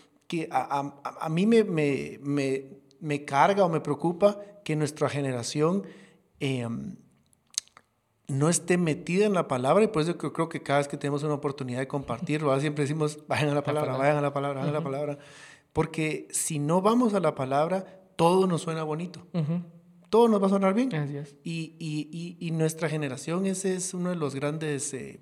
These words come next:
Speaker 1: problemas que tenemos.
Speaker 2: Ujú.
Speaker 1: Todo nos suena bien, porque estamos acostumbrados a que nos estén diciendo y nunca vamos a, a la fuente, ¿va? A ver qué, qué dice la palabra, ¿va?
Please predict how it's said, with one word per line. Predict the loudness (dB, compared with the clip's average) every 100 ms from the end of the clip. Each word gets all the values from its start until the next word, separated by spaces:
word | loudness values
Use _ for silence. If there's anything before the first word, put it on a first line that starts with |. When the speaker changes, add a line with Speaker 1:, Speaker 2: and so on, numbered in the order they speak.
| -6
Speaker 1:
problemas | -4 2 4 4 2
que | -4
tenemos. | -4 -2 0 -2
Speaker 2:
Ujú. | 0
Speaker 1:
Todo | 0 2
nos | 0 0
suena | -2 -2
bien, | -2 -2 -2 -6 -16 _ _
porque | -4 -2 0 -2 -4 -14 -20 _ _ _ _ _ -4
estamos | 2 4 4
acostumbrados | 2 0 -2 2 4 4
a | 0
que | -2
nos | -4
estén | -4 0 2
diciendo | 2 2 2 2 -2 -6 -20 _ -8
y | -4
nunca | -4 -4 -2
vamos | 0 0 0 -2 -6
a, | -8 -6 -6
a |
la | -6
fuente, | -2 0 0 0
¿va? | -4 -4
A | -4
ver | -4 -6
qué, | -10 -4
qué | -2 -2
dice | -2 -4 -6
la | -8 -10
palabra, | -10 -6 -6 -8
¿va? | -12 -14 -18